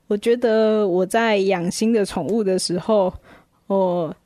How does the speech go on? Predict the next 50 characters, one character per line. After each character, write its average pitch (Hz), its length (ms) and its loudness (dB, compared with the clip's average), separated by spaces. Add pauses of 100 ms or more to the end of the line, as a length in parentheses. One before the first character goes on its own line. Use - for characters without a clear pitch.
真 247 220 2
的 262 120 2
很 180 200 -2
实 214 240 -2
质 220 140 0
性 262 180 0
的 196 60 2
变 214 280 -2
化 196 260 0
呢。 131 160 -6
我 180 180 -2
投 190 260 -2
入 269 120 2
了 226 160 2
非 294 280 2
常 254 240 0
多 277 140 2
的 240 100 2
金 269 280 0
钱， 240 200 -2 (260)
<laughs> - 280 -10
买 254 180 2
好 247 240 0
吃 320 160 0
的 370 260 4
东 349 120 2 (120)
西 302 200 -2
给 233 220 -2
他 220 240 -4
们， 220 200 0 (540)
因 320 100 0
为 359 240 2
之 330 160 0
前 277 220 2
养 214 300 0
兜 233 200 2
鲁 254 100 4
的 202 120 2
时 196 160 -4
候， 220 220 0
他 220 200 0
就 226 220 0
都 202 260 0 (120)
只 165 160 -10
吃 185 500 -2 (560)
一 240 100 -2
款 185 320 -4 (400)
饲 214 280 -2
料， 185 360 0 (140)
那 208 180 0